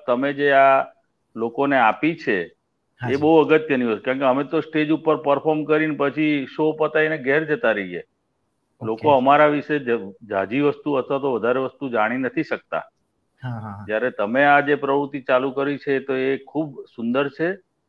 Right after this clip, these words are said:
Speaker 1: અને મજા પણ આવે છે બધાને કે બધી વસ્તુ જાણે. એમાં મને તો
Speaker 2: ઓકે.
Speaker 1: બહુ જ મજા આવી હતી એમ.
Speaker 2: <laughs> Thank you દીપેશભાઈ.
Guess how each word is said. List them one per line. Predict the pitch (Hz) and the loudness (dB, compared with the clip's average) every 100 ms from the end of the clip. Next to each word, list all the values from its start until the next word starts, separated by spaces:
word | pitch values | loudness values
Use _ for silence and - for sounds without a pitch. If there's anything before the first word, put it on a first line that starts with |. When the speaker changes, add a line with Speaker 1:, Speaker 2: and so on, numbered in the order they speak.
| _ - | _ -8
Speaker 1:
અને | 117 131 139 | -2 0 0
મજા | 123 113 131 | 0 4 4
પણ | - 156 | 6 6
આવે | 143 127 131 | 8 8 4
છે | 127 | 2
બધાને | 117 110 113 127 | 0 2 2 0
કે | 123 127 127 127 | -2 -2 0 0
બધી | 113 110 123 | -4 -6 -6
વસ્તુ | 117 - 131 | -6 -8 -10
જાણે. | 113 101 107 110 - _ _ _ _ _ _ _ - | -2 2 4 2 -2 _ _ _ _ _ _ _ -6
એમાં | 120 123 | -2 0
મને | 117 135 | 2 2
તો | 160 | 2
Speaker 2:
ઓકે. | 139 | 2
Speaker 1:
બહુ | 139 | 2
જ | 143 | 2
મજા | 127 110 110 | 0 2 4
આવી | 95 | 2
હતી | 90 85 | -2 -10
એમ. | 82 76 - _ _ _ _ _ _ _ _ | -10 -10 -16 _ _ _ _ _ _ _ _
Speaker 2:
<laughs> | - - - - - - - - - - | -20 -20 -14 -12 -12 -14 -18 -20 -4 4
Thank | 151 170 | 6 6
you | 214 | 2
દીપેશભાઈ. | 196 196 196 175 220 | 2 2 2 2 -4